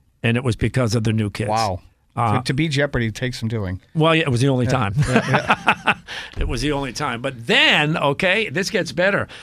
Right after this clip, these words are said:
Speaker 1: So then, uh, a few months later, the, it's announced they're going on their first tour overseas. By this time, they're even bigger, right? And you remember these
Speaker 2: Oh,
Speaker 1: times.
Speaker 2: I, it, it was amazing. And, and it's funny when you,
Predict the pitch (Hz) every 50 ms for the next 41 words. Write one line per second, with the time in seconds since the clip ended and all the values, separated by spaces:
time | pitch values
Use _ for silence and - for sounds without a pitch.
0 | - - - _ - - - - 131 135 127 127 196 254 302 254 208 190 180 180
1 | 175 180 - - 160 160 160 156 - 202 208 190 190 180 165 - 180 185 214 233
2 | 240 202 196 190 185 185 185 180 180 170 165 175 170 170 165 175 - 170 160 131
3 | - 156 151 156 160 160 143 - - 151 139 151 143 143 139 135 131 131 131 -
4 | - 139 127 113 - - 123 123 120 117 104 113 104 - - 113 101 104 101 -
5 | - - _ _ _ _ _ _ _ - 117 113 113 113 165 180 175 - 139 123
6 | 117 113 - - - - _ _ _ _ _ _ _ - 170 165 139 135 127 92
7 | 113 110 135 147 143 113 - - - - _ _ _ _ _ _ _ _ _ _
8 | - 117 110 120 143 151 165 - 131 123 - - 240 311 330 254 202 151 113 110
9 | 110 117 110 117 110 - 165 156 165 196 202 - 160 165 151 156 - 175 160 156
10 | - - 160 156 151 156 147 123 127 139 131 131 131 135 143 143 123 - 139 131
11 | 127 127 127 139 131 127 120 107 - - - _ _ _ _ - 131 127 127 -
12 | - 156 151 147 135 131 131 127 120 120 120